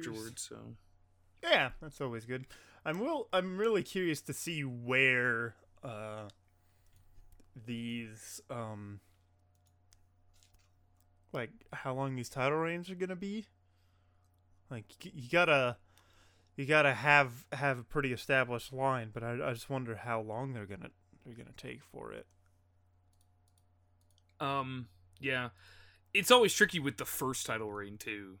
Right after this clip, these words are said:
Speaker 1: right? 'Cause, like,
Speaker 2: Yeah.
Speaker 1: how long do you want to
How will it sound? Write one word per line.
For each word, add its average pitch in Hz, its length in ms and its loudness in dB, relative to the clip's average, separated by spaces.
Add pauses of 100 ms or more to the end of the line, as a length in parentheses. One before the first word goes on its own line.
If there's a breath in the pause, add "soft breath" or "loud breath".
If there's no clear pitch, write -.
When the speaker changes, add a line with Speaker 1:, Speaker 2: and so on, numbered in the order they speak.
(140)
Speaker 1:
right? 104 280 -10 (1900)
'Cause, 127 200 -6
like, 143 80 -2
Speaker 2:
Yeah. 131 140 4
Speaker 1:
how 127 80 0
long 117 360 -6
do 110 100 -14
you 110 120 -12
want 110 340 -10
to 104 320 -10